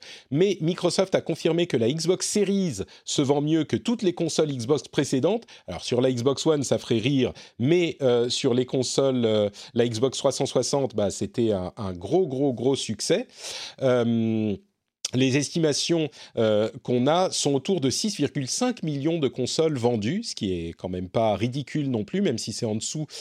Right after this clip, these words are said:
euh, de ce qu'on voit chez les concurrents. D'autant plus que, bon,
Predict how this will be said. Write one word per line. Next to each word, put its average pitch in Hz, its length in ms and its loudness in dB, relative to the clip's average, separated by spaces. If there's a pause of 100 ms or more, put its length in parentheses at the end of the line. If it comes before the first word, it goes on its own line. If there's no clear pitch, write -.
(260)
euh, 107 200 2
de 107 120 0
ce 104 120 -4
qu'on 113 80 -2
voit 113 160 2
chez - 140 0
les 104 100 0
concurrents. 123 480 -2 (240)
D'autant 95 200 -8
plus 107 220 -8
que, - 80 -4
bon, 98 200 -4